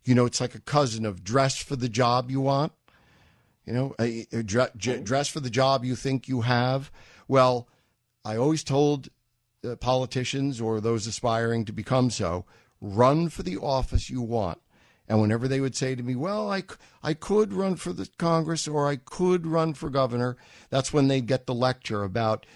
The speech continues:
Speaker 1: the difference between the job, between an executive job and a legislative job, and how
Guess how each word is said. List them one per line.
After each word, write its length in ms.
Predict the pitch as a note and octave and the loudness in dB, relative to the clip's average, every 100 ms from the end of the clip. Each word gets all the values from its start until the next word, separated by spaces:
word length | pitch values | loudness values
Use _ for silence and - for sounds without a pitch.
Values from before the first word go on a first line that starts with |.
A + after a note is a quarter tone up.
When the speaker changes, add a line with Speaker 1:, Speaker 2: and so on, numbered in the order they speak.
| _ | _
Speaker 1:
the 80 | - | -6
difference 420 | A2 B2 - A#2 | -2 -4 -2 -6
between 640 | - A#2 - B2 A#2 A#2 A2+ | -6 -12 -6 -2 0 0 0
the 80 | |
job, 460 | G#2+ A2+ G#2+ E2 D2 - _ _ _ - | 0 0 0 -2 -8 -20 _ _ _ -8
between 460 | A#2 - A#2+ A#2 | -6 0 2 2
an 120 | A2 | 0
executive 920 | G#2+ F#2 F2+ B2+ B2+ C3+ B2+ C3+ C#3 - _ _ | -4 -4 0 0 0 -4 -2 -2 -4 -10 _ _
job 480 | C#3+ C3 C3 C3 A#2 _ _ _ | 0 0 0 -2 -8 _ _ _
and 340 | B2+ B2 A#2+ A2+ | -2 0 0 -2
a 120 | A#2 | -2
legislative 800 | G#2+ A#2 G#2 F#2+ G#2 F#2+ E2 D#2+ | 0 0 0 -4 -4 -4 -4 -6
job, 380 | F2 E2 D2 - _ _ _ | -6 -6 -8 -14 _ _ _
and 180 | A2+ G#2 | 0 2
how 520 | A2 C3 A#2+ A#2+ A#2+ | 2 2 2 2 0